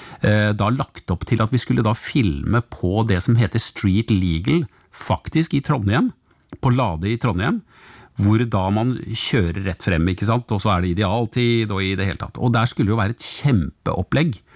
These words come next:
Og da var det fire tusen fem hundre mennesker og sånt på se-, på, på tribunene der. Og, og da sa jeg til produsenten at, "Ja, men herregud, vi må jo filme der!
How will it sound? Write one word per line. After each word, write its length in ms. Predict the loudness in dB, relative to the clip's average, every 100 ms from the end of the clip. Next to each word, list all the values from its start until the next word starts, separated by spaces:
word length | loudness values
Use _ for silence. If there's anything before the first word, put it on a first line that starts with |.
| -20 -20 -20 -20 -10 0
Og 160 | 0 2
da 120 | 0 0
var 200 | -2 -2
det 140 | -4
fire 680 | -6 -4 0 2 2 0 0 -4 -4
tusen 480 | 0 2 2 0 2
fem 160 | 2
hundre 180 | 2 2
mennesker 320 | 2 0 -4
og 80 | -2
sånt 200 | -2 -4 -6
på 180 | -2 0
se-, 320 | 0 -4 -4
på, 180 | -2 0 0 -2 -2
på 160 | -2 0 2 2
tribunene 500 | 2 2 2 0 -2
der. 220 | -4 -6 -8 _ _ -20 -20 -20 -20 -20 -6
Og, 320 | 0 2 2 0 -2 -4
og 80 | -2
da 140 | -4
sa 180 | -2 -2
jeg 80 | -2
til 100 | -2
produsenten 460 | -2 -2 -2 -2
at, 80 | -2
"Ja, 60 | 2
men 120 | 2 2
herregud, 320 | 0 0 2
vi 80 | 2
må 140 | 2
jo 60 | 0
filme 320 | 0 2 2
der! 320 | 0 0 -2